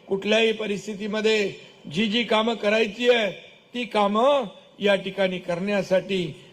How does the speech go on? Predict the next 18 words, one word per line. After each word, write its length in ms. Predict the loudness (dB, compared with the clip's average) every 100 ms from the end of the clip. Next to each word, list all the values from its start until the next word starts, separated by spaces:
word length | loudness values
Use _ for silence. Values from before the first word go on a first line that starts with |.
| -4
आपण 320 | 0 0 0
सदैव 480 | 0 2 2 4 4
या 140 | 2
ठिकाणी 440 | 0 -4 -6 -4 -6
लोकांच्या 440 | -4 -6 -6 -8
सोबत 400 | -6 0 0 0
आहोत. 260 | -4 -8 -12 -20 -20 -20 -10
आणि 420 | -2 2 2 0 -4 -14 -20 -20 _ -20 -20 _ -20 -20 -20 -20 -20 -6 2
उल्हासनगर 640 | 6 6 4 0 -4 -4 -2
तसं 200 | -2 0
वेगळं 320 | 2 4 4 2
शहर 200 | 0 0
आहे, 220 | -2 -6 -14 -20 -20 _ -20 _ 2
या 120 | 4
उल्हासनगरची 880 | 4 4 2 2 0 2 2 0 0
घडणावळ 480 | 0 2 4 6 6
वेगळी 380 | 4 2 -4 -4
आहे. 260 | -6 -18